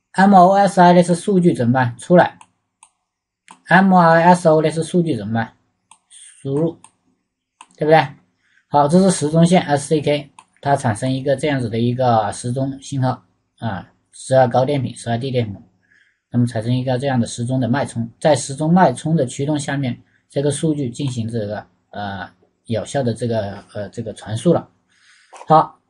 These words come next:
然后它作为主机，你可以看到它的S S信号作为什么？高电平。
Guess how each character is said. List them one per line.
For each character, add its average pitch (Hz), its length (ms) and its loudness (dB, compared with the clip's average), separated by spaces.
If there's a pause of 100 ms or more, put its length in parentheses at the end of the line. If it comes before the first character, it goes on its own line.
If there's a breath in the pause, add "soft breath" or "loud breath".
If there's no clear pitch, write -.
(260)
然 170 160 4
后 208 100 4
它 202 240 4
作 233 160 2
为 185 140 4
主 131 200 -2
机， 143 300 -8
你 123 180 -4 (200)
可 143 120 0
以 147 80 2
看 147 160 -2
到 127 120 2
它 151 160 -6
的 151 80 2
S 143 260 0
S 143 220 -2
信 139 180 -6
号 127 240 -6 (100)
作 135 140 -2
为 110 100 0
什 101 140 -12
么？ 95 220 -10
高 120 120 -6
电 123 160 -2
平。 - 160 -14